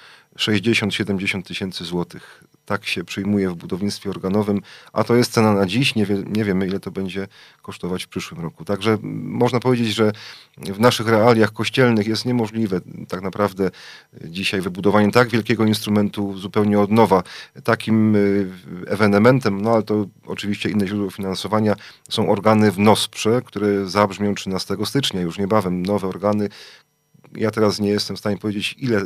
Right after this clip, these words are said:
milionów, ale to jest, to są rzędy wielu milionów, y, takie rzędy cen. Więc, mm, chylę czoło przed księdzem proboszczem z parafii Chrystusa Króla, księdzem Jackiem Orszulakiem i parafianom, y, wielkie dzięki za to, że sfinansowali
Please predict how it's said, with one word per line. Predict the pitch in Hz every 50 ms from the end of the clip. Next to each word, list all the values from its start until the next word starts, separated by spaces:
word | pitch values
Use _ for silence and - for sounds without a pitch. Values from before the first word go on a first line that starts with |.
| -
milionów, | - 107 107 107 104 113 120 123 123 123 113 - -
ale | 104 104 101 101 101
to | 101 - 98 101
jest, | 92 92 90 - - - - _
to | - 98
są | - - 101 95
rzędy | 87 101 101 101 90 92 95 92 87 _ - - - - _ _ -
wielu | - 85 98 107 101 98 95
milionów, | 98 92 92 92 92 95 92 92 90 - - - - - 95 92 92 - - - 85
y, |
takie | - 95 95 - - 92
rzędy | 85 98 95 95 85 92 92 87 - 50 50 - - 50 - - _ _ _
cen. | - - 113 104 92 87 - _ - - - _ _ -
Więc, | 107 110 110 101 - - - - - - - - - _ - - -
mm, | - - - - _ _ _ _ _ _ _ _ _ _ _ - - - - - _ _ _ _ _ _ _ _
chylę | - - - 147 143 143 127
czoło | 123 - 131 123 123 117
przed | 110 - - 104 92 - -
księdzem | _ - 123 110 110 101
proboszczem | - 110 113 127 117 - 113 107 101
z | -
parafii | - 110 110 101 - - 104 104 101 95 92
Chrystusa | - 107 98 - 104 - 110
Króla, | 101 - 113 113
księdzem | 107 - 107 104 98 92
Jackiem | 98 92 - - 101 98
Orszulakiem | 101 - - 110 117 113 113 - 135 123
i | 123
parafianom, | - 123 113 113 - - 139 131 113 92 90 90 - - - - - - - _ _ -
y, | 92 90 90 85
wielkie | - 87 90 113 113 107 104 - 110 101
dzięki | 107 113 110 113 104 107 101
za | 90 101 101
to, | 98 107 110 110
że | 98 104 101 104 107 107 104
sfinansowali | - - 123 131 135 131 - - 110 92 98 98 98 107 113 113